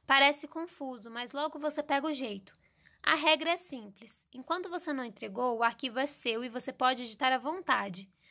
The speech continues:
Porém, a partir do momento em que você entrega o trabalho, o arquivo passa a ser do professor e você não pode mais editá-lo,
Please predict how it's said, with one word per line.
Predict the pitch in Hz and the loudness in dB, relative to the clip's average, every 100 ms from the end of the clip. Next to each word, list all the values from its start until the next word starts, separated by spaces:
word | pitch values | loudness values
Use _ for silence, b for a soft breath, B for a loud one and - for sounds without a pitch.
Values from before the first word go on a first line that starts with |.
| b b | b b
Porém, | - 285 302 | 4 6 6
a | |
partir | 294 302 - | 6 2 2
do | - | -8
momento | 427 370 294 294 | -8 -4 -4 -4
em | 254 | -14
que | 254 | -14
você | 220 262 - - 247 220 - B B B | -12 -10 -8 -4 -2 -4 -10 B B B
entrega | 240 220 294 294 311 | -14 0 6 8 6
o | - | -2
trabalho, | 220 202 233 254 247 | -6 0 2 2 0
o | 254 | -4
arquivo | 254 277 254 | -6 -12 -10
passa | 269 262 277 | -4 -2 -2
a | |
ser | - 254 | -6 -8
do | 233 | -10
professor | - 262 302 294 269 247 240 | -10 -4 -4 -2 -2 -2 -4
e | |
você | 233 247 277 | -6 -6 -4
não | 311 | -4
pode | 302 320 320 277 | 4 4 4 -2
mais | 247 196 | -4 -4
editá-lo, | 190 196 214 196 | -8 -6 -6 -6